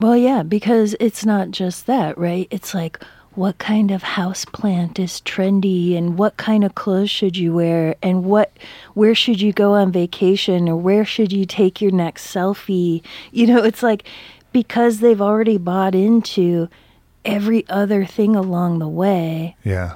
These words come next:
Speaker 1: You know, like, "Oh, I should get this supplement because that's what that person uses," or, "Oh, that looks really good. I should make my thing look like that." Or, you know, there's all of this, um, it's like taking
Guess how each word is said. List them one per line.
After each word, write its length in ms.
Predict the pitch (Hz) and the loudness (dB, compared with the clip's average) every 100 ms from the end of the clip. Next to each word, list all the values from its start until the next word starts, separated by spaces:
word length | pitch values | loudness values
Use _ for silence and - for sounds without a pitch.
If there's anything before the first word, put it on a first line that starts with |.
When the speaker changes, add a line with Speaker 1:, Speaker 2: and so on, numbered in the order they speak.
| - | -2
Speaker 1:
You 140 | 190 | 0
know, 320 | 185 175 185 | 2 2 0
like, 360 | 190 185 170 170 - - - - | 0 -2 -2 -4 -12 -20 -16 -8
"Oh, 540 | - 269 254 247 214 | -4 0 2 2 2
I 100 | 226 | 0
should 200 | - 220 | -2 -4
get 260 | 214 196 - | -4 -4 -2
this 160 | 247 | -2
supplement 680 | - 233 202 208 185 175 170 | -2 -6 -4 -2 -2 0 -2
because 380 | 180 - 190 185 | -6 -4 -4 -2
that's 260 | 190 202 | -4 -2
what 140 | 220 190 | -4 -4
that 220 | 196 196 | -4 -4
person 420 | - 190 - 190 | -6 -6 -2 0
uses," 400 | 185 180 180 175 | 0 0 -2 -4
or, 160 | 170 160 | -6 -6
"Oh, 360 | - 240 247 214 - - - - | -2 2 2 0 -4 -20 -20 -4
that 180 | 226 240 | -2 0
looks 260 | 254 - 220 | 0 -2 -2
really 300 | 233 233 208 | 2 2 0
good. 400 | 220 226 208 - - | 2 2 2 -2 -2
I 140 | 240 | -2
should 420 | 233 247 190 175 | 0 -2 -4 -2
make 380 | 202 196 196 - | 0 2 0 0
my 280 | 208 214 262 | -2 0 -2
thing 440 | - 220 185 180 | -2 -4 -2 0
look 260 | 170 170 - | 0 -2 -2
like 320 | 175 170 - | -2 -2 -2
that." 300 | 180 175 170 | -2 -2 -2
Or, 120 | 170 | -4
you 160 | 196 208 | 0 0
know, 160 | 185 175 - - _ | 0 -2 -8 -20 _
there's 240 | 208 202 190 - | -2 -2 -2 -4
all 200 | 202 220 | 0 0
of 160 | 202 | 0
this, 340 | 196 190 - - - | -2 -2 -4 -10 -6
um, 520 | 180 170 165 160 175 _ _ _ _ _ - | -4 -4 -4 -6 -10 _ _ _ _ _ -6
it's 140 | 202 | -2
like 180 | 226 208 | -2 -2
taking 680 | - 226 - 233 220 202 | -2 -2 0 0 2 0